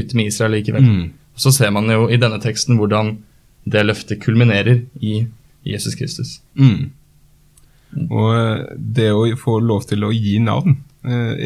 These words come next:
Speaker 2: er jo en sånn der, eh, pappagreie, da, virker det som. Eh, eh, med Zakaria som, eh, gir navn til, eh, Johannes døperen,
Speaker 1: Mm.
Speaker 2: og,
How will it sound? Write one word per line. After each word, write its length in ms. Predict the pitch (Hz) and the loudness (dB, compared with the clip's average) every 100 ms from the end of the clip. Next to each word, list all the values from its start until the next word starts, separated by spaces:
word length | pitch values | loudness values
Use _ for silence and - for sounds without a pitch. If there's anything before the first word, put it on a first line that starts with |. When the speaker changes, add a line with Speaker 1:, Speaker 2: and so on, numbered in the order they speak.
| 113 | 0
Speaker 2:
er 20 | |
jo 220 | - 78 | 0 -2
en 120 | 90 117 | -4 0
sånn 200 | 139 139 | 4 4
der, 160 | 113 | 4
eh, 200 | 110 110 107 | 0 -2 -4
pappagreie, 540 | 117 131 104 90 - | -4 -4 -4 -2 -2
da, 120 | 156 | -2
virker 300 | 202 160 139 | -2 -2 0
det 60 | 123 | 2
som. 240 | 117 120 - | 2 0 -2
Eh, 580 | 120 117 110 107 104 107 - _ _ _ _ _ - | -2 0 2 2 0 -2 -4 _ _ _ _ _ -8
eh, 320 | 98 95 90 | -4 -4 -4
med 920 | - 101 107 107 104 104 104 104 110 | -4 -2 0 0 0 0 -2 -2 -4
Zakaria 520 | 110 117 120 98 - | -2 0 0 0 -2
som, 340 | 107 113 107 107 | -2 -2 0 0
eh, 220 | 104 110 110 - | -2 -4 -6 -8
gir 180 | 113 110 | -4 0
navn 280 | 107 95 101 | 0 -2 -4
til, 340 | 107 101 95 98 | -4 -4 -4 -4
eh, 180 | 98 | -4
Johannes 560 | 101 104 98 - 104 - | -2 -2 -2 -4 -6 -8
døperen, 520 | 123 107 113 98 - | -2 2 2 0 -4
Speaker 1:
Mm. 60 | 104 | -4
Speaker 2:
og, 200 | 104 104 | -4 -6